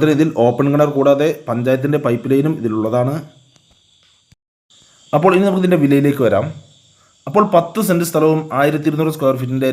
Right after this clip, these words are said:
രണ്ട് ബെഡ്റൂമുള്ള ഈ വാർപ്പ് വീടും ഇതിന് മുഴുവനായി വെറും ഇരുപത്തിമൂന്ന് ലക്ഷം രൂപ മാത്രമാണ് ഓണർ പറയുന്നത്. അത് ചെറിയ രീതിയിൽ നെഗോഷ്യബിൾ കൂടിയാണ്, നമുക്ക് സംസാരിക്കാം.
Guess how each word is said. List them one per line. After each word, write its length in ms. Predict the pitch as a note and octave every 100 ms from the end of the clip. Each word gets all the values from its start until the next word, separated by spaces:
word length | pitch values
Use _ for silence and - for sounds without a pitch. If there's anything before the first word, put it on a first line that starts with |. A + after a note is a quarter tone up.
| A#2
രണ്ട് 220 | A#2 B2+ D3
ബെഡ്റൂമുള്ള 380 | B2 B2 A#2+ B2 - A#2
ഈ 20 | G#2
വാർപ്പ് 340 | G#2 A2+ - A2
വീടും 240 | F#2 E2+ D2 - _ _ _ _ -
ഇതിന് 200 | C#3 F#3 F3+
മുഴുവനായി 540 | D3+ D#3+ D#3+ D3+ C#3+ D3+ - A2+
വെറും 260 | C#3 E3+ F3+ C#3+
ഇരുപത്തിമൂന്ന് 540 | C#3 D3 - D#3 D#3+ D3+
ലക്ഷം 200 | A#2+ B2+
രൂപ 140 | C3 C3 A#2
മാത്രമാണ് 560 | A#2+ B2 C#3 A#2+ A#2 A#2+ G2+
ഓണർ 160 | G#2+ G#2
പറയുന്നത്. 440 | G2+ G#2 A2 A#2 D#3 - _ _ _ _
അത് 100 | C3+ C3
ചെറിയ 180 | C#3 F3 E3+
രീതിയിൽ 220 | D3+ D#3+
നെഗോഷ്യബിൾ 340 | A#2 A2+ A#2 A#2+
കൂടിയാണ്, 240 | B2 B2 D3+
നമുക്ക് 180 | G#2+ G2
സംസാരിക്കാം. 520 | G2 A2 G#2+ A#2+ C#3+